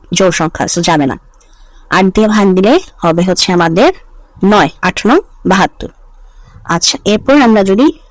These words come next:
নয় দিয়ে ভাগ দিই, কারণ ওই যে এক নং বাহাত্তর আবার কি হবে? আট নং বাহাত্তর উল্টায় যাবে। এরপর আমাদের,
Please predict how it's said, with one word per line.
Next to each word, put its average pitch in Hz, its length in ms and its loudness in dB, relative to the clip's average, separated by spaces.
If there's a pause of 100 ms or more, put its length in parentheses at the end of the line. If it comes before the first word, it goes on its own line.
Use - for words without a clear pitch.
(180)
নয় 226 180 2
দিয়ে 262 160 2
ভাগ 196 160 0
দিই, 226 140 -2
কারণ 214 220 2
ওই 285 180 4
যে 254 80 2 (1040)
এক - 160 -4
নং 220 100 2 (100)
বাহাত্তর 226 360 0
আবার 202 180 0
কি 220 140 2
হবে? 185 160 0 (200)
আট 190 100 -4 (160)
নং 190 100 2 (100)
বাহাত্তর 190 380 0 (440)
উল্টায় 202 400 2
যাবে। 156 200 -2 (1040)
এরপর 214 200 0 (100)
আমাদের, 226 280 2